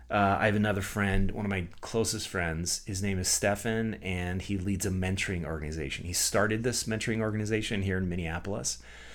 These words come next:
about three years ago, and what he, what, what they do is they go into schools, and they typically go into schools that are, um, have, um, students that, uh, are low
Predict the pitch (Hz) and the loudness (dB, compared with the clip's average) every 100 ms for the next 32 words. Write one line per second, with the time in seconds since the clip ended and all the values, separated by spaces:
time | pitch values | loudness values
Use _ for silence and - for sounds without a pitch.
0 | - - - 95 85 - - 110 98 95 | -16 -6 0 4 4 2 0 2 4 4
1 | 92 87 98 90 98 92 - 92 92 87 | 2 2 2 4 4 0 0 0 2 0
2 | 87 82 92 92 90 - - 98 92 - | 0 0 0 0 0 -4 -2 0 0 0
3 | 104 82 90 85 107 104 95 85 90 85 | -2 0 0 2 2 4 2 0 0 0
4 | 82 69 95 90 113 - - 85 73 76 | 0 -2 -2 0 0 0 -2 -2 -2 -4
5 | - - - - - - - 95 90 - | -6 -12 -16 -18 -18 -12 -4 0 0 -2
6 | - 110 98 98 95 92 - 92 87 90 | -4 -2 2 2 2 0 0 0 0 0
7 | 90 85 82 76 76 - 82 76 71 60 | 0 2 2 2 0 -2 -4 -4 -6 -12
8 | - - - - - - - - - - | -16 -18 -18 -18 -18 -18 -18 -18 -18 -12
9 | - 101 87 87 85 - - 92 85 82 | -4 0 0 0 -2 -8 -8 -4 -2 -4
10 | 76 - - - - - 110 101 104 - | -6 -12 -18 -6 -2 2 2 2 2 0
11 | 92 82 - - - 85 78 76 85 73 | 2 0 -2 -12 -10 -6 -4 -4 -2 0
12 | 71 67 - - - - 90 - 101 87 | 0 -4 -10 -20 -20 -16 -14 -6 0 2
13 | 85 87 | 4 2